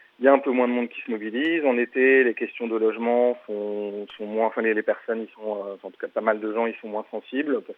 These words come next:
qu'on a un peu l'impression que c'est pas grave si les gens dorment dehors, euh, pendant l'été, alors que si, c'est, ça pose tout un tas d'autres,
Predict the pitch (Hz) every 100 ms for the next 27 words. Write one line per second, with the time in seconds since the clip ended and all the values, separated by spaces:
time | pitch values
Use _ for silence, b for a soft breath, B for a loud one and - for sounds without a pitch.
0 | _ 101 101 98 98 - 107 - 95 -
1 | 113 - - 101 104 110 - 101 98 104
2 | 104 101 101 104 104 101 85 90 _ 104
3 | 104 104 - 113 104 - - - 117 -
4 | 98 95 - - 101 95 92 _ - 120
5 | 123 113 120 - 101